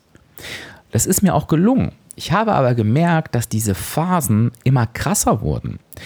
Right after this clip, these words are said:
Also diese Phasen des, des Loslassens wurden irgendwie immer länger. Und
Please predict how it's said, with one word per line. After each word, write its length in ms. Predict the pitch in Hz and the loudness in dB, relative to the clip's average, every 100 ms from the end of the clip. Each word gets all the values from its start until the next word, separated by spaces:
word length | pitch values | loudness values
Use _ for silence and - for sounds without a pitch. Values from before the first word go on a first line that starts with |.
| - - - | -16 -18 -8
Also 260 | - 123 123 | -2 0 2
diese 280 | 120 123 113 | 2 0 0
Phasen 580 | - 156 160 180 175 156 | -2 -2 0 0 2 2
des, 420 | 135 - - - 117 | 2 0 -2 -4 -4
des 240 | 113 - | -2 2
Loslassens 920 | 120 156 254 - 123 107 - 151 - | 4 4 2 0 -2 -2 0 0 2
wurden 260 | 135 127 - | 2 2 2
irgendwie 320 | 135 175 139 | 2 4 2
immer 300 | - 117 95 | 4 4 4
länger. 480 | 82 87 110 170 277 - _ _ - - - - - - | 4 4 4 2 0 -4 _ _ -16 -14 -12 -12 -14 -4
Und 260 | 147 151 | 0 0